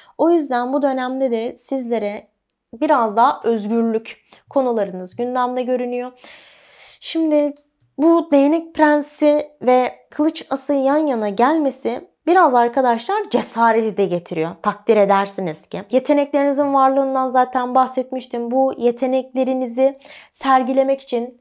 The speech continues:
burada kıymetim bilinmiyor. Ben başka şehire gideceğim, başka bir ülkeye gideceğim. Ben sana geldim, sana bütün sevgimle geldim. Yaratıcılık demek istemiyorum da. Yani bütün kreatif kişiliğimle, bütün aşkımla geldim. Ama sen bunun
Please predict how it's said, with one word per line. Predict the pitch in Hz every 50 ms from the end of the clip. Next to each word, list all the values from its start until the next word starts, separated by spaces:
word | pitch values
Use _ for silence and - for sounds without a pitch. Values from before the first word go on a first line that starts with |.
| _ -
burada | 359 381 359 339
kıymetim | 339 339 320 311 320 320 311 302
bilinmiyor. | 302 294 294 269 240 226 220 214
Ben | 233 240 240 240
başka | 277 277 - 320
şehire | 294 - 254 226 233 220 208
gideceğim, | 202 208 185 196 202 196 202
başka | 208 220 226 - 285 269
bir | 285
ülkeye | 294 294 269 277 285 277 277 269
gideceğim. | 247 220 214 220 202 190 202 - - - - - _
Ben | 339 339 339 349
sana | 339 349 339 339
geldim, | 330 320 339 320 320 311 294 302 285
sana | - 302 302 311 294
bütün | 302 302 - 392 381
sevgimle | - - - - - 277 269 254 254 226 247 294 294 294 269 254 233 214
geldim. | 196 196 196 185 180 180 180 - 233 240
Yaratıcılık | 240 226 226 233 - 226 - 240 233 233 233 -
demek | 233 233 226 233
istemiyorum | - - - 254 247 233 214 226 302 262 180
da. | - - - - - - - - _ -
Yani | 196 208 208 202 202 - - - 214 226
bütün | 240 240 - 359
kreatif | 349 - 254 269 269 262 262 262 - - -
kişiliğimle, | - - - - 262 233 240 247 240 240 247 240 240 240 233
bütün | 233 233 - 330 - -
aşkımla | - 214 - - - - 311 302 285 262 233
geldim. | 220 202 190 190 180 185 233 311 381 - - - - - _
Ama | - 247 320 339
sen | 339 - 339 349 370 427 392
bunun | 320 233 226 247 269 277 302 -